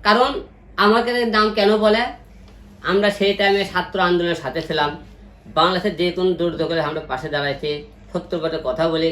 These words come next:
চারবার জাতীয় সংসদ নির্বাচন করেছি, এই মিলে হিরো আলম দেওয়া কথা লোকজন বলে। কিন্তু আমিও উপদেষ্টা, উপদেষ্টা হওয়ার মতো যোগ্যতা অর্জন করিনি, কারণ আমার লেখাপড়া নাই, আমি দেখতে সুন্দর না, আমি চাইলেও আমি হবে না। আর আমি রা-, আপনারা সবাই জানেন আমি রাজনীতি থেকে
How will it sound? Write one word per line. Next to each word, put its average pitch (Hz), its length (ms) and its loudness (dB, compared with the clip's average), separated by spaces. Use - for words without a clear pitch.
চারবার 147 340 -2
জাতীয় 139 260 -6
সংসদ 135 340 -6
নির্বাচন 170 380 -4
করেছি, 160 300 -4
এই 254 160 0
মিলে 240 220 2
হিরো 196 220 4
আলম 190 200 2
দেওয়া 170 200 4
কথা 165 200 -2
লোকজন 160 340 0
বলে। 143 220 -2
কিন্তু 247 200 -2
আমিও 220 300 6
উপদেষ্টা, 202 560 0
উপদেষ্টা 202 500 0
হওয়ার 202 240 4
মতো 190 340 -2
যোগ্যতা 165 400 -2
অর্জন 127 300 -4
করিনি, 185 380 4
কারণ 214 240 0
আমার 190 180 2
লেখাপড়া 165 500 0
নাই, 151 180 0
আমি 185 160 0
দেখতে 175 280 -2
সুন্দর 170 280 0
না, 160 180 0
আমি 170 180 0
চাইলেও 160 360 2
আমি 147 180 0
হবে 123 180 -4
না। 127 80 -4
আর 139 140 -4
আমি 165 260 4
রা-, 208 260 0
আপনারা 196 280 -4
সবাই 208 200 -2
জানেন 220 240 0
আমি 165 220 0
রাজনীতি 175 440 0
থেকে 190 280 -2